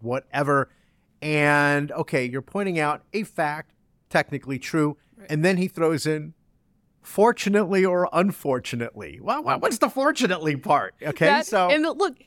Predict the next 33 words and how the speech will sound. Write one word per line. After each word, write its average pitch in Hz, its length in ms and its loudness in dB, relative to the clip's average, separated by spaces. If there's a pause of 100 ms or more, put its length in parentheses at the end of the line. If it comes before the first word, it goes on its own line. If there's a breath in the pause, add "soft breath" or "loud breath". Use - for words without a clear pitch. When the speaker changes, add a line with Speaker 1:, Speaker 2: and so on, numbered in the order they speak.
(120)
Speaker 2:
if, 330 200 -16 (140)
<laughs> - 140 -20
this 339 240 2
is 311 80 -20 (100)
classic 220 460 -2
Trump. 208 260 0 (200 soft breath)
Had 277 180 0
it 226 140 -6
just - 380 -4
ended 226 380 2
with 180 280 -2
Speaker 1:
Yeah. 165 200 -6 (120)
Speaker 2:
"unfortunately," 170 1000 -2
Speaker 1:
Yeah. 110 140 -6 (880)
Speaker 2:
arguably 370 560 4
okay. 320 80 6
Speaker 1:
And 196 80 4
I 427 180 4
tell 214 100 4
you, 196 80 4
if 175 120 0
I 202 120 2
were 214 120 2
his, 180 120 -2 (180)
and 220 80 -2
I'm 269 100 0
sure 269 180 -2
maybe 247 240 -2
his 196 140 -4
lawyers 202 240 0
do 233 120 -2
tell 175 200 -2
him, 131 120 -6